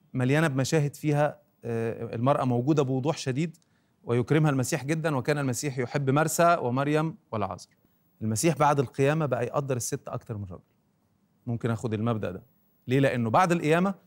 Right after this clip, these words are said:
ظهر لمريم المجدلية وساب تلاميذه أحبائه الغاليين الرجالة اللي كان بي-، بيفضلهم. فهل أقدر أحط المقياس ده؟ ما ينفعش. بس هو دايمًا كان بيقدر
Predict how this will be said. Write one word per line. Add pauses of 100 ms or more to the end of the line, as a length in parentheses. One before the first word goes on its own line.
(140)
ظهر
لمريم
المجدلية (260)
وساب
تلاميذه (300)
أحبائه
الغاليين
الرجالة
اللي
كان
بي-،
بيفضلهم. (720)
فهل
أقدر
أحط
المقياس
ده؟
ما
ينفعش. (760)
بس
هو
دايمًا
كان
بيقدر